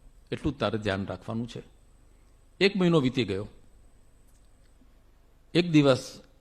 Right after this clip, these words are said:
એ મિત્રે આવીને કહ્યું ભગતસિંહને કે, "હવે અહીંયા પણ ધીકથી ધરા બની છે, તમારે હવે અહીંથી બીજે જવું પડશે." અને ભગતસિંહ ચાલ્યા ગયા.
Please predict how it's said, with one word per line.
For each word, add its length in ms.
એ 60
મિત્રે 560
આવીને 360
કહ્યું 440
ભગતસિંહને 640
કે, 60
"હવે 220
અહીંયા 260
પણ 180
ધીકથી 400
ધરા 240
બની 220
છે, 240
તમારે 560
હવે 80
અહીંથી 400
બીજે 220
જવું 260
પડશે." 320
અને 100
ભગતસિંહ 500
ચાલ્યા 280
ગયા. 180